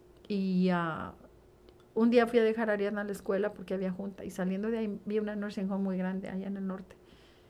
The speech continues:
¿Y que me meto? A hacer una solicitud. Dije,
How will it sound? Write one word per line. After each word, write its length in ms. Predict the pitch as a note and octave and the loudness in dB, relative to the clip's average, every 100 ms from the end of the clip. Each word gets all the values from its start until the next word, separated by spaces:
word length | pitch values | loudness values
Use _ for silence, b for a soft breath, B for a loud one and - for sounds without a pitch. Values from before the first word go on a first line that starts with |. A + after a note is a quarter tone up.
| B - | B -8
¿Y 80 | D#4+ | -6
que 140 | E4 A#3+ | -2 -2
me 100 | - | -4
meto? 280 | - - - - - - | -12 -18 -20 -20 -20 -14
A 60 | - | -10
hacer 220 | F#3+ G3 | -6 -2
una 180 | F#3 F#3 | 0 -2
solicitud. 680 | F#3 F#3+ G#3 A#3 - F4 G#4 - - - | -2 -4 -6 -8 -6 -4 -4 -6 -16 -14
Dije, 300 | - F#3 G3 | -10 -6 -6